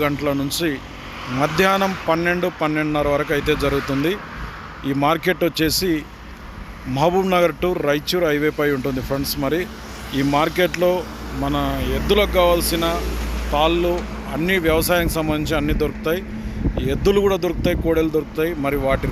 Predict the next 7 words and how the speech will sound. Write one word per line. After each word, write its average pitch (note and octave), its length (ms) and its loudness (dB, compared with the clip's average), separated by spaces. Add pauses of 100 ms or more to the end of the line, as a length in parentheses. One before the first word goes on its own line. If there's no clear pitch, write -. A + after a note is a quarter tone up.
రేట్ల E3+ 340 4
వివరాలు D#3 380 4
ఏందో D3 140 2 (100)
చూద్దాం. D3 300 2
మరి C#3+ 140 4 (720)
ఫ్రెండ్స్, G3+ 320 4 (600)
చూసే A3+ 240 4